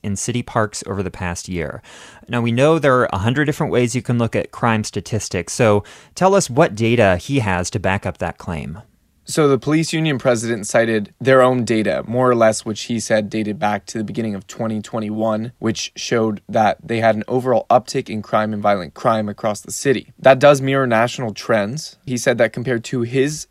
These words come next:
Speaker 2: other seventeen years on the force, there was about an average of two to three homicides per year at city parks.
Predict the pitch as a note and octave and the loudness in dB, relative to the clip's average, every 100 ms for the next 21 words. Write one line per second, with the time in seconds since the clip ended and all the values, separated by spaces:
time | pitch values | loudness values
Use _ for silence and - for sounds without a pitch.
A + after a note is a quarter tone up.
0 | - A#2+ A#2 A#2+ A#2 A2 A#2+ A2+ A2 A#2 | 0 0 0 -2 -4 -4 -6 -6 -4 -4
1 | G#2 - A2+ G#2 - - - A#2+ A2+ G#2 | -6 -6 -4 -4 -6 -14 -2 0 2 4
2 | A2+ A2 A2 A2 A#2 - A2 G#2 - - | 4 4 0 0 -2 -2 -2 -2 -6 -6
3 | D3+ - - A#2+ A#2 A2+ A2 A2 G#2 - | -4 -6 -6 -4 -2 -2 -2 -2 -4 -6
4 | - A2+ A2 G#2 - G#2 G2+ B2+ A#2 - | -4 -2 0 -2 -4 -10 -2 2 2 2
5 | - | -14